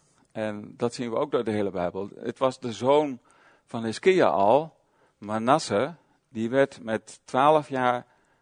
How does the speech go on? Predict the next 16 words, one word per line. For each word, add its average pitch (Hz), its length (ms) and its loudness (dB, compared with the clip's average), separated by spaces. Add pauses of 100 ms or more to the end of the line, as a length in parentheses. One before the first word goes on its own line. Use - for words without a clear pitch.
(140)
koning. 127 500 2 (680)
Nou, 107 180 -2
ik 113 100 -8
moet 120 180 -8
me 127 80 -8
niet 117 160 -8
voorstellen 127 500 -4
dat 113 240 -4 (480)
ik 131 160 -6
met 113 180 -8
twaalf 123 360 0
jaar 117 340 -2 (680)
koning 139 400 2
zou 120 220 2
geworden 120 360 0
zijn 113 360 -4